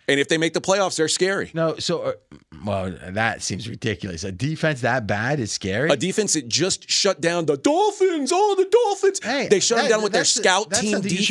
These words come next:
Speaker 2: should be saying on S O V A
Speaker 1: I,
Speaker 2: now.
Speaker 1: I said it to him. It's,
Speaker 2: Okay, congratulations.
Speaker 1: their scout team
Speaker 2: I never said
Speaker 1: defense
Speaker 2: anything
Speaker 1: shut him
Speaker 2: about
Speaker 1: down.
Speaker 2: the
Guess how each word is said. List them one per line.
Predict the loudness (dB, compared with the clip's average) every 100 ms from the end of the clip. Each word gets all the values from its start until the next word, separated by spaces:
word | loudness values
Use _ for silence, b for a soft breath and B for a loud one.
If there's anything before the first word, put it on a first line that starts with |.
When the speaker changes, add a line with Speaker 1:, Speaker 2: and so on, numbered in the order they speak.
| 2 2
Speaker 2:
should | 0
be |
saying | 2
on | 2
S | 0 0
O | -2
V | -2 0
A | 0
Speaker 1:
I, |
Speaker 2:
now. | -2 -2 0
Speaker 1:
I | 0
said | 0 0
it | 2
to | 0
him. | 0 0
It's, | -2 -2 -2
Speaker 2:
Okay, | -2 -2
congratulations. | -4 -2 -2 -2 0
Speaker 1:
their | 2 2 2
scout | 2 0 -2
team | -2
Speaker 2:
I | 0
never | 0 0
said | 2
Speaker 1:
defense | 2 4
Speaker 2:
anything | 2
Speaker 1:
shut | 2
him | 2
Speaker 2:
about | 0 0
Speaker 1:
down. |
Speaker 2:
the | -2